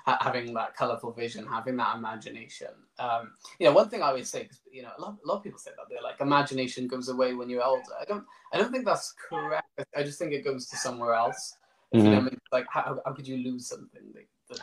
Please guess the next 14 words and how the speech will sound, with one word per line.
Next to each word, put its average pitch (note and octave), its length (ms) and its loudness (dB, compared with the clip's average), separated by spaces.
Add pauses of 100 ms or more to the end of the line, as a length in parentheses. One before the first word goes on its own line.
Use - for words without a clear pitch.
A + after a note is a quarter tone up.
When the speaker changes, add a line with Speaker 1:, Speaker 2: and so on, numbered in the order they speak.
Speaker 2:
Yeah. G2 380 12 (280)
Speaker 1:
you A#2+ 60 2
have? A#2 200 -6 (380)
Um, A2 440 -4 (180)
I, C3+ 360 0
I, C#3 100 2
I C3 40 2
just, B2+ 300 -6
I C3 100 -2
always, B2 480 -4 (100)
I C3 120 2
always B2+ 300 0
think A#2+ 200 -12
that A#2 220 -8